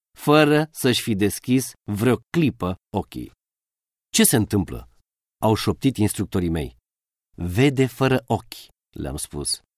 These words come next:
După cum am spus, când te concentrezi asupra necunoscutului,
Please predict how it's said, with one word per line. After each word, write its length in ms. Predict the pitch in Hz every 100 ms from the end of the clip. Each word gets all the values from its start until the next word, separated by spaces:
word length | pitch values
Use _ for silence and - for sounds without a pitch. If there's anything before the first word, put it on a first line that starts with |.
| _ _ _ _ _
După 280 | 95 95 107
cum 140 | 147
am 120 | 156 139
spus, 340 | - 143 135
când 260 | - 107 98
te 120 | 101
concentrezi 720 | 113 107 110 104 151 147 -
asupra 360 | 107 104 104 104
necunoscutului, 840 | 123 123 101 92 - 110 120 120